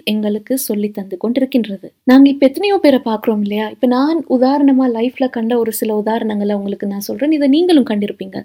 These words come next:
இப்ப வாழ்க்கையில வந்து கஷ்டங்கள் வாரது எப்பவுமே யாருக்குமே வர முடியும். இந்த மாதிரி நாங்க ஒரு சமூகத்துக்கோ ஒரு ஃபேமிலிக்கோ கஷ்டம் வாரதை பார்த்த உடனே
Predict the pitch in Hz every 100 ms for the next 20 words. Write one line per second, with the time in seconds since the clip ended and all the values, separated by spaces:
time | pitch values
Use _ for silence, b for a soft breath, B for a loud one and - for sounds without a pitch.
0 | b 269 294 240 269 320 339 311 262 226
1 | 214 214 277 - - 277 277 415 359 285
2 | 262 247 233 262 277 240 - 302 269 285
3 | 240 214 262 269 226 226 208 208 196 190
4 | 214 - 233 262 285 302 311 311 254 247
5 | 247 233 - 220 233 214 - - 214 226
6 | 247 262 247 277 277 226 233 226 - 262
7 | 233 214 208 208 220 220 226 202 196 208